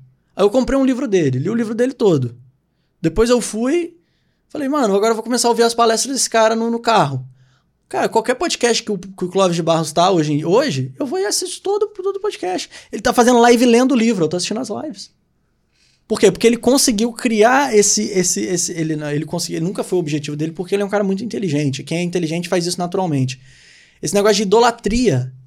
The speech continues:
eu idolatro ele, cara, eu acho ele muito foda. E ele criou isso através de uma, assim, às vezes ele nem, ele nem foi intencional, né? Às vezes foi uma pessoa que pegou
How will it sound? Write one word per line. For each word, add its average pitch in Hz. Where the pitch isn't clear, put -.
eu 202
idolatro 330
ele, 285
cara, 165
eu 170
acho 180
ele 226
muito 220
foda. 214
E 180
ele 254
criou 220
isso 190
através 196
de 202
uma, 214
assim, 165
às 147
vezes 175
ele 180
nem, 190
ele 170
nem 220
foi 233
intencional, 214
né? 139
Às 131
vezes 143
foi 165
uma 165
pessoa 170
que -
pegou 165